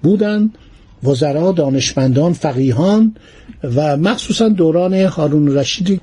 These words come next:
که بعدم هارون رشید، عرض کردم، در سال صد و نود و سه هجری در سناباد نزدیک توس می‌میره و جانشین او مأمونه که قبول نمی‌کنه خلافت برادر کوچکترش. اینا چند ماه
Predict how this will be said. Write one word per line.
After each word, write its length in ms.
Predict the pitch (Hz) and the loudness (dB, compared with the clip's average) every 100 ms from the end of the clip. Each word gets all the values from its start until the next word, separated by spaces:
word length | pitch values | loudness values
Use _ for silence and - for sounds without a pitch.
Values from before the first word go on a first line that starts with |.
| - | -4
که 80 | - | -2
بعدم 320 | 185 185 170 | -2 0 -2
هارون 380 | 139 165 151 151 | -2 0 2 2
رشید، 400 | 143 131 - 156 | 2 0 -2 -2
عرض 220 | 165 - | -2 -2
کردم، 280 | - 165 151 | -2 -2 -2
در 480 | 127 156 165 165 160 | 0 0 0 -2 -4
سال 500 | - 175 175 170 165 | -4 -2 2 2 2
صد 280 | 151 175 156 | 0 -2 0
و 60 | |
نود 300 | 151 135 123 | 0 2 0
و 60 | 120 | -2
سه 180 | - 160 | 0 0
هجری 800 | 120 131 120 113 143 190 214 214 - - - - - | 0 0 0 2 2 2 2 -2 -14 -20 -20 -14 -2
در 280 | 147 165 160 | 0 0 -2
سناباد 880 | - - 147 139 135 123 165 123 - - - - | -2 -2 0 2 0 2 0 0 -6 -20 -18 -4
نزدیک 420 | 143 131 120 135 | -2 0 -2 -2
توس 500 | 156 - 185 139 - | -2 0 0 0 0
می‌میره 480 | 143 185 214 208 208 214 - - - | 0 2 2 2 -2 -6 -18 -8 -2
و 120 | 185 | -2
جانشین 600 | 143 190 175 165 - 214 | 0 -2 -2 -4 -2 0
او 140 | 180 | 0
مأمونه 600 | 139 156 160 170 220 233 | 0 2 2 2 2 2
که 140 | 226 202 | 0 -2
قبول 460 | 180 156 190 208 | -2 -2 0 2
نمی‌کنه 460 | 214 240 - 214 214 | 2 2 0 0 0
خلافت 600 | - 170 147 135 180 175 | -2 -2 -2 -2 -2 -2
برادر 580 | 196 156 139 135 160 170 | 0 0 0 0 0 -2
کوچکترش. 760 | - 135 - 135 - 139 135 | -4 -6 -4 -2 -2 -2 -2
اینا 180 | 202 214 | 2 2
چند 440 | 247 - 240 262 240 | 0 -2 0 0 0
ماه 300 | 196 190 | 0 -2